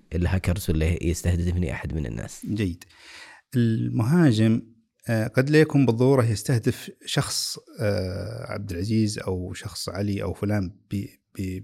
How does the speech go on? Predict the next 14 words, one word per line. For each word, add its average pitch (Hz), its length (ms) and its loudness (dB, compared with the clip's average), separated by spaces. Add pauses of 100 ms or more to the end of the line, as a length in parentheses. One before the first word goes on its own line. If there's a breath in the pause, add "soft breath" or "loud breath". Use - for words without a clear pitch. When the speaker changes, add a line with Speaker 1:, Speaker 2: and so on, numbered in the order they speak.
Speaker 2:
ب-، 104 200 -4
بشخصه، - 360 -2
باسمه. 92 400 -4 (260 loud breath)
Speaker 1:
مم. 87 60 -6 (160 loud breath)
Speaker 2:
يعني 98 120 -2
لا 131 120 4
تظن 139 360 4
أن 117 160 2
فيه 113 240 0
أناس 117 360 0
يستهدفونك 107 580 0
لأنك 117 300 0
أنت 120 240 -2
فلان. - 400 -4